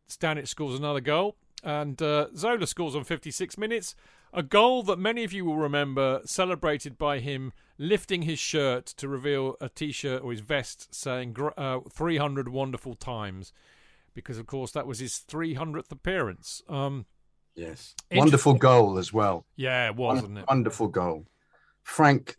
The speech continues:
Speaker 2: Zola backheels it. J F, uh, um, Jimmy,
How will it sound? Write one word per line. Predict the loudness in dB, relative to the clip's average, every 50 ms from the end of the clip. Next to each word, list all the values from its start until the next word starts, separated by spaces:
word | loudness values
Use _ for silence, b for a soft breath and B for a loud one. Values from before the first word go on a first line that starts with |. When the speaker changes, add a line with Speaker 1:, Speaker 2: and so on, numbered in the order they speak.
| -6 2
Speaker 2:
Zola | 6 8 10 10 10 10 8 8
backheels | 8 4 4 2 0 -2 0 2 2 2 0 -2 -2
it. | -4 -4 -4 -4
J | 0 4 6 8 8
F, | 8 6 4 2 -8 -6 -2
uh, | 0 2 2 2 2 0 -2 -2 2
um, | 2 4 4 2 0 -4 -8 -10 -12 -6
Jimmy, | 2 6 8 8 8